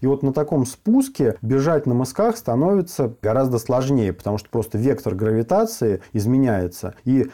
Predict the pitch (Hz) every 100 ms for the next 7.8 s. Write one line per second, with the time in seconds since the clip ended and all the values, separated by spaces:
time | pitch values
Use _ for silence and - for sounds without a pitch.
0 | - 117 120 185 170 120 143 151 127 104
1 | - 156 120 127 123 143 131 107 170 214
2 | 214 104 95 - 170 165 - 160 120 98
3 | 87 - 120 139 107 - - 143 143 -
4 | 110 131 120 117 - 143 113 135 139 113
5 | 104 113 120 131 110 - 101 - - 127
6 | 110 113 120 - - 127 135 113 98 98
7 | 123 131 123 104 101 123 117 101